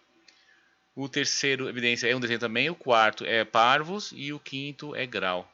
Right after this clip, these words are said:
Mas essa ordem pode, pode mudar, tá? Então eu vou tirar aqui o monitor dois e vamos,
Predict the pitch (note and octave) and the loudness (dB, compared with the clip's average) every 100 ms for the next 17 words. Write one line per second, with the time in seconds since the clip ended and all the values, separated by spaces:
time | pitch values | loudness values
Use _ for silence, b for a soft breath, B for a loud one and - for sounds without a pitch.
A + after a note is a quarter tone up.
0 | - A2+ B2 B2+ B2+ C3 C3+ - - C3 | 0 2 4 6 6 4 0 -4 -4 -4
1 | C#3+ A#2 F2 A#2+ A#2+ - B B B B | -2 -2 -2 -4 -8 -10 B B B B
2 | G#2+ B2 A#2+ B2 - A2 G#2+ A2 G#2+ G#2+ | -6 -4 -4 -6 -4 -4 -4 -8 -10 -10
3 | A#2+ C3 C#3 D#3 F#3+ - - - _ _ | -8 -6 -4 -6 -6 -10 -10 -16 _ _
4 | _ _ _ _ _ _ - G2 G2+ G#2+ | _ _ _ _ _ _ -14 -10 -10 -10
5 | - | -14